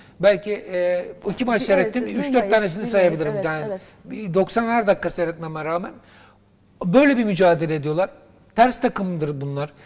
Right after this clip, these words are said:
Speaker 1: Yani elinden gelenin, e, çünkü çok fazla da bir beklenti yok. Yani streslik bir durumları yok. Yani hani yenilsek ne olur modunda bir futbolcu grubu var.
Speaker 2: Zaten böyle durumlarda stres çok etkili.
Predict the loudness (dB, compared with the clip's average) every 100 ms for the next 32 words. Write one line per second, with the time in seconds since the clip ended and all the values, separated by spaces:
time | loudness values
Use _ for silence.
0 | -20 _ 0 2 2 0 -8 0 0 0
1 | -2 -2 -2 -2 -4 -8 -10 _ _ _
2 | -10 -4 -2 -2 -4 -6 -6 -8 -2 -2
3 | 2 6 6 4 2 6 6 6 4 2
4 | 2 2 6 4 4 -4 -10 -2 0 2
5 | 2 2 -2 0 2 2 2 2 4 2
6 | 2 0 2 2 0 -2 -10 -18 -4 0
7 | 2 0 0 -2 -2 0 0 -2 -6 _
8 | _ _ _ -10 -2 0 2 2 0 0
9 | -4 -6 -4 -4 -4 -4 -2 0 0 -2
10 | -2 -4 -2 -2 -2 -4 -4 -4 -2 -4
11 | -6 -12 -10 -10 -8 -12 -10 -12 -10 -10
12 | -12